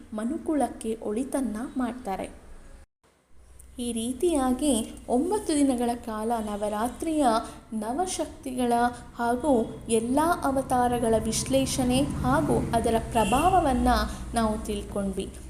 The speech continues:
ಈ ರೀತಿಯಾಗಿ ನವದುರ್ಗೆಯರು ದೇವಿ ಸಪ್ತಸತಿನಲ್ಲಿ ಚಂಡಮುಂಡರನ್ನ ಹಾಗೂ ಶುಂಭ ನಿಶುಂಭರನ್ನ, ಮಹಿಷಾಸುರ, ಮಹಿಷಾಸುರನನ್ನ, ಮಧುಕೈಟಭರನ್ನ ಹೇಗೆ ಕಾದಾಡಿದ್ಲು, ಹೇಗೆ ಅವರನ್ನ ಸಂಹಾರ ಮಾಡಿದ್ಲು,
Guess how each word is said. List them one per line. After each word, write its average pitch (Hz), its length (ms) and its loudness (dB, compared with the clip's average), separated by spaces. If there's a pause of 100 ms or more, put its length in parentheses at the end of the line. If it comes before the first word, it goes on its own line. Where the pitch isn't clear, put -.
(160)
ಈ 226 140 2
ರೀತಿಯಾಗಿ 254 800 2
ನವದುರ್ಗೆಯರು 226 1400 0
ದೇವಿ 311 420 -2 (100)
ಸಪ್ತಸತಿನಲ್ಲಿ 233 1300 -4 (180)
ಚಂಡಮುಂಡರನ್ನ 233 1000 0 (500)
ಹಾಗೂ 269 580 -2 (400)
ಶುಂಭ 285 400 -2
ನಿಶುಂಭರನ್ನ, 269 880 0
ಮಹಿಷಾಸುರ, 285 760 0 (500)
ಮಹಿಷಾಸುರನನ್ನ, 269 1000 -2 (760)
ಮಧುಕೈಟಭರನ್ನ 262 1080 0 (420)
ಹೇಗೆ 339 460 0
ಕಾದಾಡಿದ್ಲು, 220 960 -2
ಹೇಗೆ 330 520 0
ಅವರನ್ನ 247 440 -2
ಸಂಹಾರ 214 600 -2
ಮಾಡಿದ್ಲು, 196 560 -4